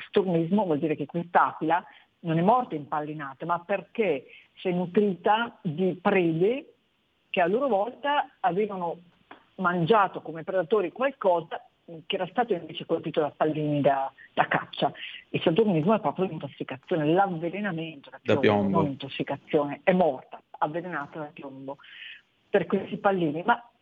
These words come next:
Speaker 1: allora pensiamo, se l'aquila è andata a cibarsi, gli animali che a loro volta avevano cibato una catena alimentare,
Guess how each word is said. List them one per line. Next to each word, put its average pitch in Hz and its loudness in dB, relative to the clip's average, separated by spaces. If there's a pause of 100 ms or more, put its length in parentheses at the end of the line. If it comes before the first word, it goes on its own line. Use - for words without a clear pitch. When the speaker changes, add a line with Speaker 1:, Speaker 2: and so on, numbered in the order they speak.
(100)
Speaker 1:
allora 262 0
pensiamo, 175 -2
se 254 0
l'aquila 254 2 (220)
è - -4
andata 180 0
a 156 2 (100)
cibarsi, 131 -2 (300)
gli 185 4
animali 269 4
che 202 0
a 185 6
loro 196 4
volta 269 2
avevano 165 -2
cibato 185 2
una 180 -4
catena 156 -6
alimentare, 156 0